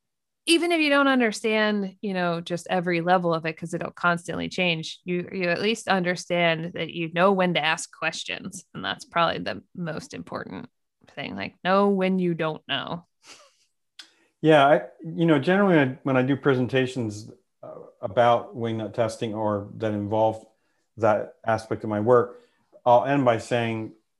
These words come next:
Speaker 2: you know, we should all be wingnuts. We should all be doing these tests because no one can live long enough to do all this stuff. And, um, so I did an online presentation for Better Buildings by Design, which is the,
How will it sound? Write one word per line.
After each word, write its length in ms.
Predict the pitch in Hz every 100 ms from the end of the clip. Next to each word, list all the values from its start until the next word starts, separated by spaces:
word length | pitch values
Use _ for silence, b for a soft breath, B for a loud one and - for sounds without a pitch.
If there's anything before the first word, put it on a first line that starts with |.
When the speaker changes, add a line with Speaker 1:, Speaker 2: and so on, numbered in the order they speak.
| _ _ _ -
Speaker 2:
you 100 | 123
know, 140 | 131
we 120 | 127
should 140 | 127 131
all 140 | 143
be 80 | 185
wingnuts. 520 | 127 143 143 101 101
We 140 | 123 113
should 180 | - 120
all 160 | 135
be 120 | 131
doing 340 | 110 113 120 117
these 180 | 110 110
tests 260 | 135 127
because 600 | - 107 117 110 104 - _ _ _
no 200 | 120 131
one 180 | 139 120
can 200 | 113 113
live 140 | 113
long 280 | 110 110 110
enough 300 | 110 107 104
to 300 | - 101 98 - -
do 160 | 110 107
all 200 | 101 127
this 120 | 95
stuff. 280 | - 110 98 - _ _ _ _ _ _
And, 240 | - 123 120
um, 360 | 113 113 110 - _ _ _ -
so 140 | - 135
I 60 |
did 160 | 127 165
an 80 | 139
online 480 | 135 151 175 143 127
presentation 640 | 139 123 113 123 - 117
for 160 | 123
Better 260 | 104 120 120
Buildings 340 | 113 117 113
by 140 | - 107
Design, 520 | 107 113 113 104 101
which 200 | 101 -
is 160 | 95 98
the, 240 | 101 98